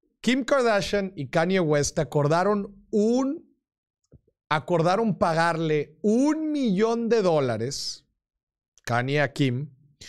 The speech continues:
por cada año que estuvieran juntos en, en caso de que se divorciaran. Anduvieron siete años, entonces Kanye le tiene que pagar siete millones de dólares a Kim solamente por haberle hecho perder el tiempo.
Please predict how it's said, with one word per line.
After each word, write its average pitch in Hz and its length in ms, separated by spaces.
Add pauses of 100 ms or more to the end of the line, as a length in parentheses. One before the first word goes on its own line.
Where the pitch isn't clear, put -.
(360)
por 175 380
cada 254 500
año 233 300
que 214 80
estuvieran 160 540
juntos 170 600
en, 156 220
en 143 100
caso 117 360
de 104 100
que 107 100
se 107 140
divorciaran. 127 640 (880)
Anduvieron 120 480
siete 233 560
años, 190 560 (380)
entonces - 320
Kanye 147 340
le 139 120
tiene 131 260
que 123 100
pagar 117 420
siete 208 640
millones 156 440
de 143 60
dólares 131 340
a 135 120
Kim 156 340
solamente 185 600
por 165 160
haberle 143 280
hecho 143 180
perder 117 260
el 113 100
tiempo. - 320